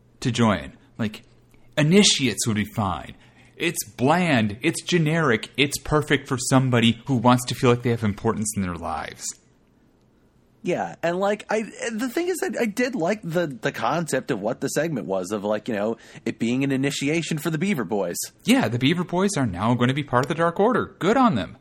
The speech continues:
Speaker 1: Like, that's perfect. They belong there. That makes perfect sense for them to be there. We're still calling them creepers. Again, if I was to feel like a complete loser, lost in society, and I needed a boost,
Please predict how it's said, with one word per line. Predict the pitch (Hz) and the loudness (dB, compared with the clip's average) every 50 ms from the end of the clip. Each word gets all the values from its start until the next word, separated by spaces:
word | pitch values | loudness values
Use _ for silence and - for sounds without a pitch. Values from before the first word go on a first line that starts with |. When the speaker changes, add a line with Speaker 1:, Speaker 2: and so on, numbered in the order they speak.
| _ _ | _ _
Speaker 1:
Like, | - - 175 - - - _ _ _ - - - | -6 -6 -6 -6 -8 -14 _ _ _ -18 -10 -8
that's | - - 185 185 - - - - - | -6 -4 -6 -6 -8 -8 -10 -10 -4
perfect. | - 220 285 285 - 123 - - - | -2 -2 0 0 0 -2 -4 -4 -4
They | 110 156 | -4 -4
belong | 196 - - 180 160 170 190 226 247 220 139 | -2 -2 -2 0 2 4 4 4 6 4 2
there. | 127 147 135 | 0 0 0
That | 143 143 143 | 0 -2 -2
makes | 151 170 175 - - | -2 -4 -6 -6 -8
perfect | - - 175 196 196 220 - | -4 -2 0 0 0 -2 -2
sense | - 208 190 285 - | -2 -4 -4 -2 -2
for | - 175 | -2 -2
them | 135 120 107 107 | 0 2 2 2
to | 101 | 2
be | 104 104 95 95 | 2 0 -2 0
there. | 107 104 117 151 175 - - - - - - - - - - - - - - - - - _ _ _ _ _ _ | 0 -2 -2 -4 -4 -6 -10 -18 -20 -20 -20 -20 -20 -20 -20 -20 -20 -20 -20 -20 -20 -20 _ _ _ _ _ _
We're | - 185 | -2 0
still | 185 - - - 294 277 | 0 0 2 0 0 0
calling | - - 320 320 320 | 0 0 0 0 0
them | 302 | -2
creepers. | - - - 349 359 - - - 123 - - - | -4 -4 -4 -4 -2 -2 -2 -2 -2 -4 -6 -4
Again, | 202 - 330 330 - 107 104 - - - - _ - | -2 -2 0 0 0 0 -2 -6 -10 -18 -14 _ -6
if | 220 - - | -6 -6 -6
I | - - - 285 | -8 -8 -6 -6
was | 311 311 311 294 277 - - - | -2 0 0 0 0 -2 -2 0
to | - 269 | 2 2
feel | 254 269 - 226 226 254 | 2 0 0 0 2 2
like | 233 233 233 226 - | 2 2 0 0 -2
a | 220 | -2
complete | - 233 220 214 233 226 214 185 | 0 0 0 2 0 -2 -2 0
loser, | 175 190 208 208 208 - 110 95 90 92 | 0 2 2 2 2 0 0 0 0 -2
lost | 87 95 110 143 185 190 - - | -2 -2 -2 0 0 0 0 0
in | 202 185 | 0 0
society, | - - - - 170 180 185 175 131 98 87 85 | 0 -2 -2 -2 0 0 0 0 0 0 -2 -2
and | 87 95 | -4 -2
I | 101 113 | -2 -2
needed | 131 143 147 156 156 | -2 -2 -4 -4 -6
a | |
boost, | 139 - 190 185 127 95 - - - | -2 0 2 2 2 0 -4 -6 -10